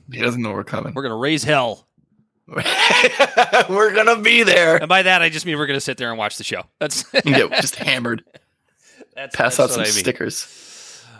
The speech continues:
Speaker 2: Uh, yeah. What do we have in front of us, Corey Walsh? First, let me tell you what I'm drinking. I got a special one here. So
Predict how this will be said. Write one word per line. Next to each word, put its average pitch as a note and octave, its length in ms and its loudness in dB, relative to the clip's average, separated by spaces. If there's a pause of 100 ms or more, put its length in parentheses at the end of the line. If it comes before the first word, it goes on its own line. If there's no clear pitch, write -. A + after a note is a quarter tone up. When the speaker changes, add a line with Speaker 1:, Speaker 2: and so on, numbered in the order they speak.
(100)
Speaker 2:
Uh, C#3+ 420 4 (560)
yeah. B2 320 2 (300)
What B2+ 80 -2
do C#3+ 80 6
we C#3 60 6
have B2+ 120 4
in A#2 80 -4
front A#2 200 0
of G2+ 80 -8
us, - 100 -10
Corey G#2 220 -4
Walsh? G#2 340 -2 (400)
First, F3+ 220 2
let F#3 80 2
me F#3+ 60 4
tell F#3+ 100 4
you E3+ 80 8
what B2 100 6
I'm D3+ 120 2
drinking. G2+ 320 -2
I A#2 100 0
got D#3 120 4
a B2 40 0
special B2+ 380 -2
one G2 100 -8
here. G2 200 -6 (100)
So C3 240 4